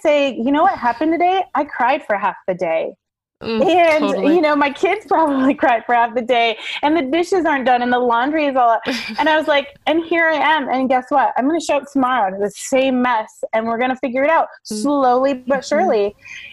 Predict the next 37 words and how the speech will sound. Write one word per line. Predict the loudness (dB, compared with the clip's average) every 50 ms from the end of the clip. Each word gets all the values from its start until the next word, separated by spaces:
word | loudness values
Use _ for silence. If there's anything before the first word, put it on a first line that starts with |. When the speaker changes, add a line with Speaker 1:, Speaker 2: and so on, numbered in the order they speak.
| -16 _ -2
Speaker 1:
And, | 0 0 2 2 0 -2 -2
Speaker 2:
Mm. | -4 -6 -6 -6 -4 -4
Speaker 1:
you | -2 0 2
know, | 2 2 4 4 2 2 0 0 0 2 2 2 0 0
I | -2 -2
get | 0 -2 -2 -4 -6 _ -2
pushback | -2 -2 -2 0 -2 -2 -2 -2 -2
sometimes | -4 -4 -2 0 0 0 0
with | 0 0
that, | 0 2
like, | 2 2 0 2
"Oh, | 0 0 0
you're | 0 0
not | 0 -2 -2 0
being | 0 -2 -2 -2 -2
positive | -2 0 -2 0 0 -2 -2 -2 -2
enough." | -2 -2 -2 -2 -2 -2
And | -2 -2
I'm | 0 0
like, | -2 -4 -6 _ _ _ _ _ -10
"It's | -6 -4
not | -2 -2 0 2
about | 2 2 2 2
being | 0 0 -2 -2 -4
positive." | -2 -2 -2 -2 -2 -2 0 0 0 -2 -2
For | -2 0
me, | 0 0 0 0
it's | -2 -2
not | -2 -4 -2 -2
about | -2 0 0 0 0
being | 0 -2 -2 -2 -2
Speaker 2:
Mm-mm. | -2 -2
Speaker 1:
positive. | -2 -2 0 0 0 0 0 -4 _ _ -20 -16 -16 -14 -12 -12 -12 -10 -6 -4
I | -2
was | -2
like, | -2 -2 -2 -2
"It's | -2 -2 -2 -4